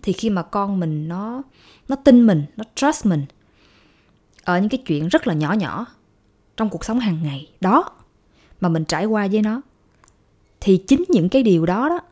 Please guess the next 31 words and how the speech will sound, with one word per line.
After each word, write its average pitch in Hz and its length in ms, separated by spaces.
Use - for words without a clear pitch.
nó 262 80
mới 269 140
xây 247 280
dựng 156 200
được 160 120
cái 233 120
lòng 165 180
tin 202 180
lớn 226 320
khi 269 400
mà 214 140
nó 185 80
gặp 185 180
vấn 233 160
đề 175 140
lớn 175 340
hay 202 200
là 185 80
nó 170 100
có 220 160
những 226 160
cái 240 100
sự 151 200
lựa 156 120
chọn 151 280
lớn 214 260
trong 185 140
cuộc 180 140
sống 202 200
của 175 160
nó. 180 160